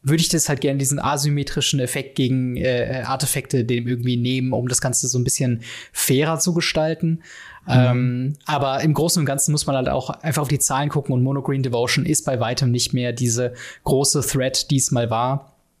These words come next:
Speaker 1: Immer noch ein super gutes Deck, aber halt auch eins, was momentan, ja, von, von Aggro überrollt wird und, und von, äh, Combo-Decks wie Izzet Creativity oder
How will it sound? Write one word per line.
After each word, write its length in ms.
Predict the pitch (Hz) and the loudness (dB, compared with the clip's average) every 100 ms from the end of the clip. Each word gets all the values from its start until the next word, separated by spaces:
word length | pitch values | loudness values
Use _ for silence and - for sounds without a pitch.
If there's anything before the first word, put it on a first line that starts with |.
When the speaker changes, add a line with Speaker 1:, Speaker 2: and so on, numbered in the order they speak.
| _ _ - - - | _ _ -20 -18 -2
Speaker 1:
Immer 220 | 175 190 | 2 4
noch 160 | 175 | 2
ein 60 | 170 | 2
super 260 | 147 175 165 | 0 0 0
gutes 320 | 151 160 - | 0 0 0
Deck, 300 | 156 156 - | -2 -4 -2
aber 280 | 135 131 123 | -2 0 -2
halt 200 | 131 - | -2 -2
auch 120 | 123 | -4
eins, 300 | 123 127 - | -2 0 0
was 160 | 123 | 0
momentan, 560 | 127 120 113 117 117 117 - - - - | 0 -2 -2 -4 -2 -2 -4 -16 -16 -2
ja, 340 | 113 110 107 | 0 0 -4
von, 300 | - 151 127 | -4 0 0
von 180 | - 143 - | 0 -4 -2
Aggro 360 | 165 165 170 | -2 0 0
überrollt 500 | 151 147 143 165 160 | 2 0 0 0 0
wird 260 | 156 156 151 | 0 -2 -2
und, 260 | - 127 | 0 2
und 180 | - 127 | 2 0
von, 360 | - 123 113 117 | 0 -2 0 -2
äh, 120 | 123 | -4
Combo-Decks 680 | - 156 143 135 131 131 - | -2 0 2 2 0 -2 0
wie 80 | 131 | 2
Izzet 180 | 127 - | 0 -2
Creativity 720 | 139 123 120 135 123 135 123 | 0 0 0 -2 0 0 2
oder 260 | 123 117 | 2 0